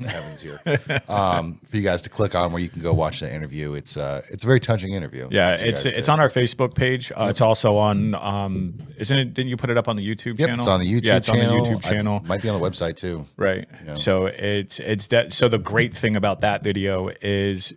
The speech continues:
Speaker 2: we worked with New England Black Wolves out of Mohegan Sun.
Speaker 1: Yep.
Speaker 2: They wanted to do something for, uh, Military Appreciation Night, um, the Hometown Heroes game.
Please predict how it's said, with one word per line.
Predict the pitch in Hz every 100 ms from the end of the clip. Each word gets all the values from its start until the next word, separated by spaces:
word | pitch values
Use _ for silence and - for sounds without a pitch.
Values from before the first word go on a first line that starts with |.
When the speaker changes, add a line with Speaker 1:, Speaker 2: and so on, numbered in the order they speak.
| -
Speaker 2:
we | 92 117 131
worked | 110 113 104 101
with | 101 98 -
New | 104 104
England | 95 90
Black | 90 90 92
Wolves | 95 85
out | 95
of | 92
Mohegan | 92 90 90 92
Sun. | - 85 80
Speaker 1:
Yep. | 73 - - _ _ _ _
Speaker 2:
They | 104 107 107 104 104 101 -
wanted | 101 101 107 101
to | -
do | 98 98
something | 98 92 92
for, | 90 - 95 92 92 92 90 -
uh, | - 85
Military | 95 98 - 95
Appreciation | 87 104 98 - 92 - 90
Night, | 90 92 92 -
um, | 92 92
the | 92
Hometown | 98 95 104 92
Heroes | 95 104 92 80
game. | 90 98 95